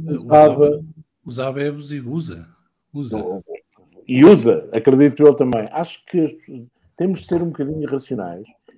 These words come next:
Speaker 1: e temos de aceitar essas coisas. Ah, e o espírito esportivo. Há o espírito do regulamento e o espírito esportivo, que se encontram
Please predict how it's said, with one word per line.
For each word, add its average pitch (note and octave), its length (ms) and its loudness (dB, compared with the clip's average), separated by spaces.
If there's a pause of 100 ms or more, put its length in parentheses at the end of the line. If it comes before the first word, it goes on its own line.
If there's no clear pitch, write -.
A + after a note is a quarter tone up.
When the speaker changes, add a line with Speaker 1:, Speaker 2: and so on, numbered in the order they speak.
(120)
Speaker 1:
e - 40 -18
temos D#3 300 -2
de C#3 80 -6
aceitar C3+ 340 -4
essas A#2+ 280 -8
coisas. - 160 -16
Ah, D3 220 -6
e D3 100 -2
o C3+ 60 -2
espírito C#3 640 -4
esportivo. - 540 -10 (280)
Há B2 100 2
o C3+ 40 2
espírito G3 580 -6
do C#3 60 -8
regulamento D3+ 500 0
e D3+ 40 -2
o C#3+ 40 -4
espírito D#3 440 -2
esportivo, G#2+ 480 -12
que - 80 -20
se C#3 120 -8
encontram D3 640 -4